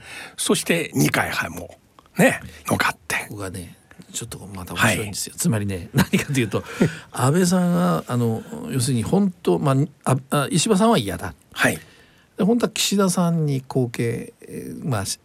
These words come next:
Speaker 2: しようとしていた。
Speaker 1: はい。
Speaker 2: ところが岸田さんがちょっと今一つ発信力が弱い。
Speaker 1: ちょっと元気ないですね。
Speaker 2: ない。
Speaker 1: はい。
Speaker 2: これじゃ政権持たないかもしれない。
Speaker 1: うん。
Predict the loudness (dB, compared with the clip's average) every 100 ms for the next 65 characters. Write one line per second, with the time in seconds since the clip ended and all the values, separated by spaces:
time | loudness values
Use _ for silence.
0 | -6 -4 -4 0 0 0 -4 -4 -8 -10
1 | -16 -8 0 4 4 2 0 0 2 2
2 | 0 -2 -4 -2 -2 -2 -4 -8 -10 -10
3 | -16 -12 -6 -4 -2 -2 -2 -4 -6 -4
4 | 0 2 4 4 2 -2 -2 2 2 2
5 | 0 -2 -2 -4 -4 -4 -6 -10 0 2
6 | 2 0 0 0 0 0 0 0 -2 -6
7 | -4 2 2 0